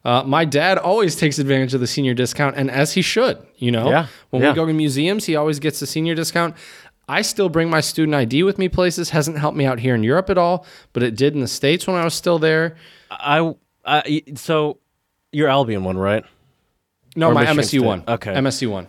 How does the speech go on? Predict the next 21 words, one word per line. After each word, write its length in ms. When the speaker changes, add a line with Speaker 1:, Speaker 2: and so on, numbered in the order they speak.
Speaker 2:
Because 360
I, 800
I, 140
I 60
feel 160
like 160
a 80
fool. 480
I 160
gave 320
back 280
my 180
Albion 420
one, 320
which 160
apparently 400
no 160
one 120
else 220
did. 280
<laughs> 60